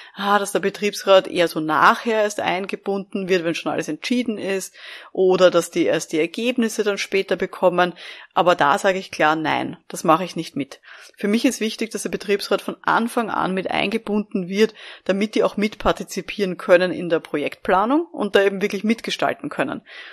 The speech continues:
damit sie eben auch diesem Projekt vertrauen und da ja auch eben gut, gut mithelfen können. Wenn Sie intern sind, das ist jetzt mein Tipp Nummer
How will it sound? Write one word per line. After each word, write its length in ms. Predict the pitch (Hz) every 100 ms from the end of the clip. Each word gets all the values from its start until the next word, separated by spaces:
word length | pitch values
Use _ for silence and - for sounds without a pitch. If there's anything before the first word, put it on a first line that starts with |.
| -
damit 380 | - 190 190 202
sie 120 | 202
eben 200 | 185 190
auch 180 | 160 175
diesem 240 | - 185 180
Projekt 340 | - 170 -
vertrauen 720 | - 175 - 151 180 190 151 - - -
und 180 | 170 170
da 280 | 196 175 -
ja 140 | 175
auch 140 | 175 190
eben 260 | 196 202
gut, 320 | 190 214 214 -
gut 140 | 226
mithelfen 500 | 214 214 196 135 143
können. 440 | - 147 - - _ _ _ _ _ _ _ _ - - _
Wenn 400 | - 170 208 262
Sie 320 | 262 - 247
intern 720 | 247 _ 226 233 - 170 -
sind, 420 | - - - - -
das 100 | 160
ist 60 |
jetzt 100 | 156
mein 160 | 170 160
Tipp 220 | 208 -
Nummer 260 | 180 165